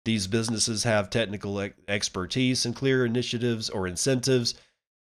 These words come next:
ensuring the reliability of the network's operation." Blockstream C E O Doctor Adam Back added, "Liquid is arguably as decentralized, if not more decentralized, in practice than most altcoins." He added, "However,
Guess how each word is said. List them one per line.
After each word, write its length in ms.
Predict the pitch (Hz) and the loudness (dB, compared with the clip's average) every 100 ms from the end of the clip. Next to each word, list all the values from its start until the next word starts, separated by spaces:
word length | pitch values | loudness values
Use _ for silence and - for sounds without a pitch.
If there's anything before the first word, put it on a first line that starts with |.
| _ _ | _ _
ensuring 680 | 165 147 143 - 175 170 156 | 0 2 4 6 8 8 6
the 80 | 147 | 4
reliability 760 | 139 131 127 123 113 110 104 110 | 4 4 6 4 2 0 0 -2
of 100 | 95 | -4
the 60 | |
network's 420 | 95 76 87 82 | -4 -4 -4 -4
operation." 760 | 90 82 85 95 110 - 78 67 - _ _ _ | -4 -4 -2 0 0 0 -4 -6 -16 _ _ _
Blockstream 400 | 117 120 120 120 | 2 4 4 0
C 300 | - 123 107 | 2 0 2
E 60 | 107 | 2
O 100 | 107 | 2
Doctor 400 | 98 104 98 101 | 2 0 0 -2
Adam 300 | 98 87 87 | 0 0 0
Back 320 | 104 101 95 | 2 0 0
added, 320 | 113 113 110 104 | 0 0 0 -4
"Liquid 500 | 101 127 135 117 104 | 0 0 2 0 0
is 160 | 87 - | -4 -4
arguably 680 | 107 110 107 107 95 101 95 | 0 0 0 -4 -4 -2 -2
as 120 | 92 | -4
decentralized, 840 | 90 87 - 139 143 123 113 101 98 | -6 -4 0 0 2 2 2 0 -4
if 180 | 85 | -4
not 200 | 92 82 | -4 -2
more 240 | 95 139 175 | 2 4 4
decentralized, 840 | 131 123 120 - 113 107 107 92 | 2 0 -2 -2 0 2 0 -2
in 160 | 82 82 | -8 -6
practice 540 | - 117 113 117 101 | 0 2 2 -4 -4
than 240 | 98 90 | -4 -4
most 240 | 98 95 - | -2 -2 -2
altcoins." 720 | 104 113 - 85 82 85 - | -2 -4 -6 -8 -6 -8 -6
He 140 | 98 | 2
added, 340 | 101 110 92 90 | 4 4 2 2
"However, 680 | 117 131 139 120 87 95 | 4 6 4 4 2 -2